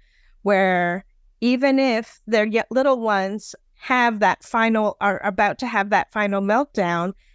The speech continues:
they can have something nutritious to hand to them, uh, that they can nibble on, on those final moments when they're going through the check stand.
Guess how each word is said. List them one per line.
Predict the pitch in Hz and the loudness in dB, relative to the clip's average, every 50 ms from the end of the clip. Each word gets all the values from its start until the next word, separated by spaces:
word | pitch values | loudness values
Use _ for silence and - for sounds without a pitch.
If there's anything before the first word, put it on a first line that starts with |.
| _ _ - | _ _ -2
they | 294 302 | -2 -2
can | - 311 320 | 0 -2 -2
have | 294 311 285 | 0 -2 -2
something | - - 302 254 - - 240 233 | 0 0 -2 0 0 0 0 2
nutritious | 220 208 214 202 - - - 226 226 - - - 196 185 - - - | 2 2 0 -2 -2 -2 -2 -2 -2 -2 -2 -4 -4 -4 -6 -6 -6
to | - 196 | -4 -4
hand | 180 - - 190 180 175 175 175 | -4 -2 -2 -2 0 0 -2 -2
to | - - 180 | -2 -4 -4
them, | 170 175 175 170 170 170 165 170 - _ _ _ _ - - - _ _ - | -2 -2 -2 -2 -2 -2 -4 -4 -8 _ _ _ _ -20 -20 -20 _ _ -2
uh, | 196 175 175 170 | -2 0 0 0
that | 160 180 185 175 - | 0 0 0 0 0
they | 202 202 | -2 -2
can | - - 220 214 | 0 0 0 2
nibble | 202 190 185 185 185 185 185 | 2 2 2 0 0 0 0
on, | 180 180 180 175 175 | 0 0 0 0 0
on | 175 170 170 | 0 0 0
those | 170 165 180 - - | -2 -2 -4 -6 -4
final | - 208 208 196 190 190 190 | -2 0 0 2 2 0 0
moments | 190 185 180 180 170 170 160 156 - - - - | 2 0 0 0 0 -2 -4 -4 -6 -8 -12 -8
when | - 190 175 170 | -4 -4 -2 0
they're | 170 160 | -2 -2
going | 160 - 175 160 160 160 170 | -2 -2 -2 -2 -2 -4 -6
through | - - - 151 | -6 -6 -6 -6
the | 156 156 | -6 -8
check | - - - - - | -10 -12 -12 -12 -12
stand. | - - - - - - - - - | -10 -8 -6 -6 -6 -6 -8 -10 -12